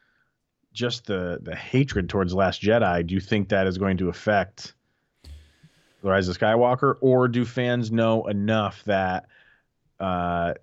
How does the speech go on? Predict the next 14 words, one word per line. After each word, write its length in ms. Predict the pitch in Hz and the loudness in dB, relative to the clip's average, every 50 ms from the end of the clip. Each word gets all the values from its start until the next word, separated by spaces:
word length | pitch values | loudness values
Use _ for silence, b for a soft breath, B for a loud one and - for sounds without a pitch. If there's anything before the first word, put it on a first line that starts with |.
| - _ - | -10 _ -2
of, 260 | 113 107 101 104 107 | -2 -2 -2 -2 0
of 160 | 117 113 95 92 | 0 0 0 0
the 80 | 107 | -2
backstory 720 | 98 92 95 110 117 131 131 - - - 110 101 104 101 98 | -2 0 0 0 0 0 -2 -4 -4 -2 0 2 2 2 0
of 80 | 92 | 0
what 220 | 90 95 113 123 - | 0 0 0 0 0
happened 580 | - - - 131 139 135 - 110 101 101 95 | -2 -6 -4 -4 -4 -4 -4 -4 -6 -6 -6
with 560 | 95 92 95 92 90 90 90 87 87 87 90 - _ _ _ _ _ _ _ _ | -8 -6 -4 -4 -2 -4 -4 -6 -8 -10 -14 -16 _ _ _ _ _ _ _ _
Rise 240 | - 110 101 98 92 95 | -2 0 0 2 0 -2
of 120 | 90 - | -4 -4
Skywalker 720 | - 95 90 92 87 87 87 85 85 - 101 98 95 98 95 | -2 -2 0 0 0 0 -2 -4 -4 -2 0 0 2 2 2
and 160 | 92 92 90 | 2 0 0
J 180 | 87 98 95 92 | 0 0 0 2
J 120 | 90 98 | 2 0